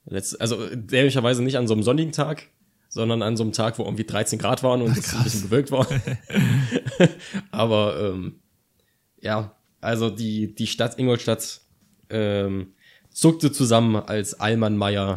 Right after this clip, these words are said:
Speaker 1: das
Speaker 2: <laughs>
Speaker 1: Haus verlassen hat. In seinen kurzen Hosen und Birkenstocks.
Speaker 2: Ja, aber,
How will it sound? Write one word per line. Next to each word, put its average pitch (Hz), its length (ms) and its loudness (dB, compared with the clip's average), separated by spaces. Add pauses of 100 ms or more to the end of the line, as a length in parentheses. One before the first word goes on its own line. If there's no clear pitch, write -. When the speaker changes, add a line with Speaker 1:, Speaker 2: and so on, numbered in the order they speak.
Speaker 1:
das 131 160 6
Speaker 2:
<laughs> - 20 6
Speaker 1:
Haus 107 120 -2
verlassen 123 360 -2
hat. - 260 -8 (460)
In 101 60 -10
seinen 98 140 -4
kurzen 107 380 -4
Hosen 101 180 0
und 95 80 -8
Birkenstocks. - 540 -2 (1500)
Speaker 2:
Ja, 123 380 -4 (220)
aber, 107 540 -4